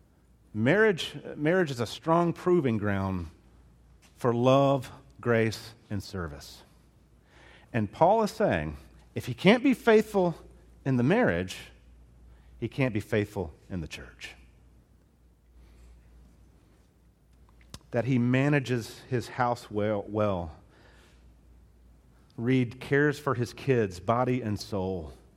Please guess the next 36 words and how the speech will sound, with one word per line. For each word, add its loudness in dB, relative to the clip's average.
And 2
that 2
if -6
he's, 0
if -2
he's -4
managing 2
his 0
house 2
well, 6
respect -2
is -8
gonna -2
be -2
present. -4
That -2
doesn't 4
mean 4
his -2
kids 2
are -4
perfect. -10
That 6
doesn't 4
mean 6
that 2
one 2
hundred 4
percent 0
of 0
the -2
time 4
they're 2
obedient 2
and -8
respectful. -2